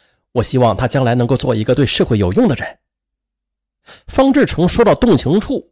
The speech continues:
竟然还落下了眼泪，因为他想到了自己的出身。在此后的日子里，无论他工作有多忙，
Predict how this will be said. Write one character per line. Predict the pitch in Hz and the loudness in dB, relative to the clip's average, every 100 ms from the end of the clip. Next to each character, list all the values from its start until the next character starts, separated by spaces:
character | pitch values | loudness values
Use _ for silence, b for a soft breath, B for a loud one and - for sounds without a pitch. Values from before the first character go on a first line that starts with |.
| _ | _
竟 | - 98 | -4 -4
然 | 90 | -4
还 | - | -6
落 | 101 151 180 | -6 -2 -2
下 | 117 92 | -2 -4
了 | 90 | -6
眼 | - 104 | -8 -6
泪， | 190 - _ _ _ _ _ _ _ - | -6 -8 _ _ _ _ _ _ _ -10
因 | 104 | -4
为 | 92 85 - _ _ _ _ | -4 -4 -10 _ _ _ _
他 | - 117 | -8 -8
想 | - 117 95 | -4 -6 -4
到 | 90 | -4
了 | 98 87 - | -4 -6 -8
自 | - 175 | -4 -4
己 | 87 101 | -4 -8
的 | - | -8
出 | - 110 | -8 -6
身。 | 104 180 - _ _ _ _ _ _ _ _ _ _ _ _ _ _ b b b b b b | -4 -4 -6 _ _ _ _ _ _ _ _ _ _ _ _ _ _ b b b b b b
在 | - 180 170 | 0 4 4
此 | 160 185 | 2 2
后 | 202 | 2
的 | 175 | 4
日 | 185 | 4
子 | 160 135 | 4 2
里， | 143 - _ _ | 0 -4 _ _
无 | - 175 | -2 2
论 | 208 180 | 4 2
他 | 165 | 0
工 | 175 190 | 0 2
作 | 175 160 | 4 2
有 | 135 | 4
多 | 175 185 | 2 0
忙， | 123 180 | 0 -4